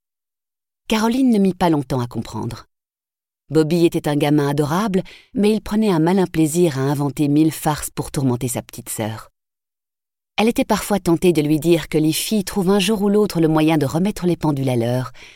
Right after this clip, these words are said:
mais elle se disait qu'étant frère et sœur, après tout, ils finiraient par se débrouiller tout seuls. « C'est pas grave, mon petit lapin », dit-elle d'un ton apaisant. « Je vais t'aider à tout remettre en place, comme avant. »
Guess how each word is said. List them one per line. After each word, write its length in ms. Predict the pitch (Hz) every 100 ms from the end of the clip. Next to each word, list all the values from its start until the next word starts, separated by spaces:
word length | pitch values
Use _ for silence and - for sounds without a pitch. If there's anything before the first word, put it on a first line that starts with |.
| _ _
mais 120 | 151
elle 120 | 170 175
se 80 |
disait 340 | 180 180 175 190
qu'étant 300 | 170 170 160
frère 320 | - 165 156
et 80 | 143
sœur, 360 | - 175 175 170 - - _
après 260 | 147 -
tout, 300 | 135 - 156 - - - -
ils 120 | 156
finiraient 380 | - 156 151 147
par 160 | -
se 100 | -
débrouiller 400 | 139 131 123 127
tout 140 | 123 127
seuls. « 340 | - - - _ _ _ _ _ _ _ _ _ _ -
C'est 160 | - -
pas 140 | 160
grave, 320 | 151 139 127
mon 120 | 131
petit 220 | 123 - 120
lapin », 340 | 113 - 104 - _ _ _ _ _ _
dit-elle 400 | 147 156 165 156
d'un 140 | 139
ton 180 | 131 139
apaisant. « 460 | 135 135 120 120 120 _ _ _ _ _ _ _ _ 143
Je 100 | 143
vais 120 | 170
t'aider 280 | 175 151 147
à 60 |
tout 180 | - 165
remettre 320 | 135 131 -
en 60 | 117
place, 500 | - - - - - _ _
comme 160 | 208 208
avant. » 300 | 175 143